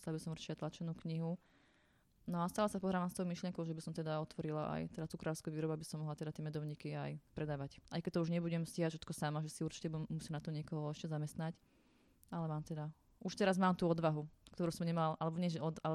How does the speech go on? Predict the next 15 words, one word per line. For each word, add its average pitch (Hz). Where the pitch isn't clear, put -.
teraz 160
strach, 160
ktorý 165
som 160
mala 160
pred 156
rokom, 160
už 156
teraz 151
by 170
som 156
skrátka 156
do 151
toho 147
išla. 147